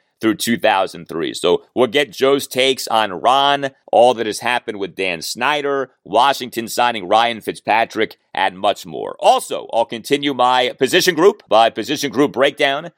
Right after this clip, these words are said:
of the Washington football team heading into training camp, and I'll preview Wednesday night's expansion draft from a Capitals perspective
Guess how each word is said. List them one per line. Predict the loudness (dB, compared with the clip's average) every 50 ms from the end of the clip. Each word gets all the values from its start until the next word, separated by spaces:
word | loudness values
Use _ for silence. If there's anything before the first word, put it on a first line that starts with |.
| _ _
of | 2 2 2 2
the | 0
Washington | 2 4 4 4 4 2 -2 -6 -8 -8 -4
football | -2 -2 -2 2 2 2 2
team | 2 0 0 0 0 0 -2 -8 _ _ _
heading | 0 0 0 0 -4
into | -8 -10
training | -6 -2 -2 -2 -2 -2 -6
camp, | -4 -2 -2 -2 -2 -4 -6 _ _ _ -2
and | -2 -2 2 2
I'll | 0 0
preview | 0 0 0 0 0 2 2 0 0 2
Wednesday | 2 0 0 0 -4 -4 -4 -4 -2
night's | 0 0 0 0 0 -4 -8
expansion | -10 -8 -6 -6 -6 -8 -4 0 2 4 4 2 2 -2 -4 -4 -4
draft | -2 2 2 4 4 2 0 -4 -6
from | -8 -8 -4 -2
a | 0 0 0 0 -2
Capitals | -6 -6 -4 -4 -4 -2 -4 -6 -6 -6 -6 -8
perspective | _ -10 -10 -10 -6 -2 -2 -2 -2 -2 _ -4 -2 -2 -4